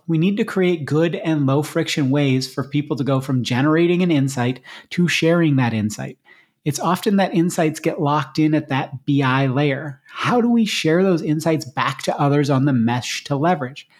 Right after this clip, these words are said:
Can we easily push insights into the mesh to create a new data product? This is a cultural and a technology issue that needs to be addressed and discussed. Number thirteen, in B I, there is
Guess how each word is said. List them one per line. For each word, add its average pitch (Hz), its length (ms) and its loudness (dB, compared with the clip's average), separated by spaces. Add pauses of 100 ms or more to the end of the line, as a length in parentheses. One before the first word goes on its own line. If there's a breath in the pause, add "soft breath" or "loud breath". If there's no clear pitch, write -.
(340 soft breath)
Can 156 200 2
we 165 100 4
easily 170 540 0
push - 400 -2
insights 147 540 0
into 151 220 0
the 143 100 2
mesh 131 320 0
to 151 100 -4
create 131 360 0
a 147 60 2
new 139 160 4
data 202 240 0
product? - 360 -12 (680 soft breath)
This 151 200 0
is 165 100 -2
a 165 80 2
cultural 143 680 -2 (100)
and 202 420 4
a 190 80 2
technology 170 880 2
issue 131 380 0
that 131 180 -2
needs 127 340 0
to 147 120 -2
be 120 280 2
addressed 117 640 -2
and 113 140 0
discussed. - 640 -12 (920 loud breath)
Number 143 160 2
thirteen, 139 760 0 (140)
in 147 220 0
B 156 200 0
I, 139 300 2
there 170 220 0
is 135 220 -4